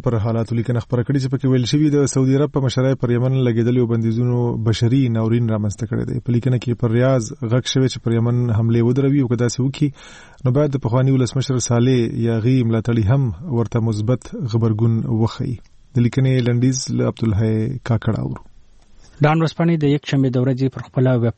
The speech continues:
Speaker 2: پاڼه خپره شوې مقاله کې د ملګرو ملتونو د مرستندو ادارې د چارواکو په حواله ویلي چې په میلیونونو یمنیان د لوږې او ناروغۍ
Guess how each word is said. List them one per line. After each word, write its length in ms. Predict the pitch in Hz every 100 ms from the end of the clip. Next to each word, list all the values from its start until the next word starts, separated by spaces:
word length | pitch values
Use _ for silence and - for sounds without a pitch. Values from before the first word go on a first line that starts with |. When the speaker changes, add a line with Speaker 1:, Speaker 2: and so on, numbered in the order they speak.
| -
Speaker 2:
پاڼه 260 | 131 131
خپره 240 | - 113 110
شوې 260 | - 123 117
مقاله 360 | 107 - 113
کې 200 | 117 - 127
د 100 | 117
ملګرو 340 | 110 107 117 110
ملتونو 400 | 107 - 139 131 123
د 100 | 110
مرستندو 440 | 107 - 120 110 123
ادارې 340 | 110 107 107 113
د 80 | 107 -
چارواکو 440 | 113 113 113 - 113
په 20 | -
حواله 340 | 113 107 107 104
ویلي 240 | 110 147 147 - - - -
چې 180 | 147 127
په 120 | 131 127
میلیونونو 440 | 127 139 156 151 147
یمنیان 520 | 127 117 117 120 117 104 104
د 120 | 113
لوږې 280 | 123 127 139
او 40 | 120
ناروغۍ 380 | 107 107 104 120